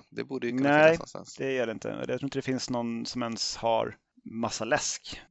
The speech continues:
Speaker 1: Jag fattar. Eh, hur som helst, eh, jättegod och inte liksom med någon jätteframträdande banansmak, även om den, den ligger kvar lite grann i bakgrunden där. Eh, den är dock en sån här stor, liksom, maffig tiki-drink, så jag känner mig också ganska nöjd efter en, så att jag kanske inte skulle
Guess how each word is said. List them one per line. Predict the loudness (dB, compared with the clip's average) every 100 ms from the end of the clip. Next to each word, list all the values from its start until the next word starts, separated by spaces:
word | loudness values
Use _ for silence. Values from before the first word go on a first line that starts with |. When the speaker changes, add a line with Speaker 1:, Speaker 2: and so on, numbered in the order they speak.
| _ -20 _ -4
Speaker 1:
Jag | 4 4
fattar. | 4 -6 -6 _ _ _ _ -18 -14 -8 6
Eh, | 8
hur | 8
som | 2
helst, | -2 2
eh, | 4 4 0 -12 -4
jättegod | -2 -2 0 0
och | 2
inte | 0 2
liksom | 2 2 -2
med | -6 -8 -6 -4
någon | -2
jätteframträdande | -2 -4 -2 -2 2 2 4 4
banansmak, | 2 0 -2 -8 2
även | 2 2
om | -2
den, | -4 -4 _
den | 0 2 2
ligger | 0
kvar | 0 2 4
lite | 2
grann | -2
i | -4
bakgrunden | -6 -6 -8 -8 -6
där. | -6 -6 -16 -16 -4
Eh, | 0 2
den | 2 4
är |
dock | 4 2
en | -2
sån | -2
här | -2
stor, | -2 -4 -6 -4
liksom, | -2 -2 -4 -4
maffig | -4 -4 -10
tiki-drink, | -10 -6 -2 -2 -2
så |
jag | -6
känner | -4 -4
mig | -4
också | -4 -4
ganska | -6 -4 -6
nöjd | -6 -6
efter | -10 -2
en, | -2 -2 -8
så | -8
att | -8
jag | -10
kanske | -12
inte | -12 -12
skulle | -10 -10